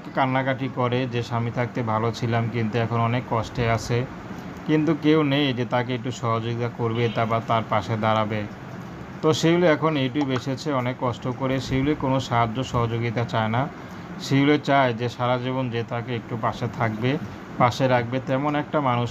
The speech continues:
পেলে শিউলির আর কিছু দরকার হয় না। তো শিউলি বর্তমানে কিছুই করে না, তার মা টুকটাক বাহিরে কাজ করে, তা দিয়ে চলে। শিউলির ছোট আর একটা ভাই আছে। তো অনেক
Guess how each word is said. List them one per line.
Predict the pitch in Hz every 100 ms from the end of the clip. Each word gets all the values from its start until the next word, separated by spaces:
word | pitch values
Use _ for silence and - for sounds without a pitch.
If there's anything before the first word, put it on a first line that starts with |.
| -
পেলে | 135 131
শিউলির | 127 120 120
আর | 117 110
কিছু | 117 127 117
দরকার | 113 104 117
হয় | 101 107
না। | 104 101 98 - - - - - - - - -
তো | 165
শিউলি | - 220 196 180 180 180 - - - 185
বর্তমানে | 139 131 156 151 147
কিছুই | 127 117 135
করে | 139 139 127
না, | 123 131 131
তার | 123
মা | 127 120 123
টুকটাক | 127 117 135 127
বাহিরে | 131 113 113 120
কাজ | 120 110 -
করে, | 127 120
তা | 120 110
দিয়ে | 110 113 110
চলে। | 113 113
শিউলির | 120 127 117 113
ছোট | 113 117 107
আর | 113
একটা | 110 104 117
ভাই | 101 104 110
আছে। | 107 127 139 - - - - - - - - -
তো | 143 135
অনেক | 147